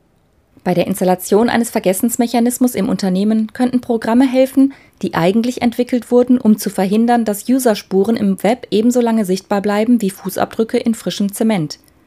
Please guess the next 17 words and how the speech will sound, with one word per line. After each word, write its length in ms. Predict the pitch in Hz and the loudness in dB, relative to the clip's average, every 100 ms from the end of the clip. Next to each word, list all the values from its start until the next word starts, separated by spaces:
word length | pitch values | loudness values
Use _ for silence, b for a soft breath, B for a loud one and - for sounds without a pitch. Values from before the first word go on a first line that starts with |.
| _ _ _ | _ _ _
Das 180 | - 170 | -8 -2
wohl 100 | 175 | 0
erste 360 | - 185 196 247 | 0 -2 0 -2
hat 140 | 233 | -2
der 120 | 233 | -2
Informatiker 800 | 233 214 202 202 208 220 233 214 | -4 -2 -2 -2 -4 -6 -4 -4
Tadayoshi 560 | - 190 180 185 190 208 | -4 -2 0 0 -2 -6
Kono 460 | - 247 233 160 | -2 2 2 0
von 200 | - - | -4 -6
der 120 | 175 190 | -4 -2
Universität 640 | 180 180 185 196 226 220 | -2 -2 -4 -4 -4 -2
Washington 440 | 226 - 170 160 | -4 -4 -4 -4
geschrieben. 600 | 147 147 151 151 147 143 - _ _ _ _ _ _ _ - | -6 -6 -6 -6 -4 -6 -10 _ _ _ _ _ _ _ -4
Vanish 440 | 190 240 202 - - | 2 2 2 -2 -8
heißt 240 | 160 - | -8 -6
sein 240 | - 160 151 | -4 -4 -2
Dienst, 360 | 175 226 - | -2 -2 -4